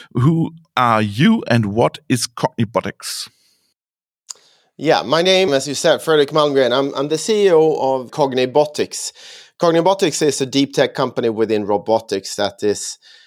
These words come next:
Speaker 2: focused on next generation, uh, robots.
Speaker 1: Mm-hmm. What does it mean, next generation?
Speaker 2: Yeah, what does it mean? So when they founded the company ten years ago, was determined to do was to make sure that the industrial robots of today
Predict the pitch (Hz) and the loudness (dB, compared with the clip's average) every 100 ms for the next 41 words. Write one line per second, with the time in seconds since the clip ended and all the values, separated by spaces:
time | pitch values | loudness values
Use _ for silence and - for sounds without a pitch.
0 | - - 123 98 165 - 139 139 143 - | -12 0 0 2 0 0 2 2 2 0
1 | - 117 110 110 107 - 90 87 - 143 | 0 2 4 4 2 0 -4 -8 -10 -4
2 | 107 104 107 78 - - - - - 101 | -2 2 0 0 -8 -8 -10 -8 -6 -4
3 | 117 - _ _ _ - 98 131 131 120 | -6 -10 _ _ _ -6 -2 0 0 0
4 | 113 98 95 104 - - 92 92 92 147 | 2 2 2 -2 -2 -4 0 2 4 4
5 | 135 123 147 151 139 170 143 135 101 87 | 2 2 0 0 -2 -2 0 0 0 -6
6 | _ - - _ - - 160 135 127 120 | _ -20 -20 _ -12 0 2 4 2 -2
7 | - 117 131 135 170 185 196 170 151 139 | -6 -4 0 0 2 -2 -2 -4 -2 -2
8 | 135 127 147 131 127 123 - 110 107 101 | -2 -2 0 2 2 0 -4 -2 -2 -2
9 | 101 _ _ _ - 135 - 120 156 156 | -6 _ _ _ -4 -4 -4 -4 2 2
10 | 165 160 160 135 127 107 101 113 113 - | 2 0 -2 2 2 2 0 -2 -2 -6
11 | 120 123 120 - 165 156 165 143 131 147 | -2 -2 -2 -2 2 4 4 2 0 0
12 | 120 110 107 131 120 175 - 196 147 139 | -2 -2 -2 -2 0 0 0 0 4 2
13 | 127 117 113 - 117 - 151 127 101 95 | 4 2 0 0 -2 -2 -2 2 2 0
14 | 98 | -4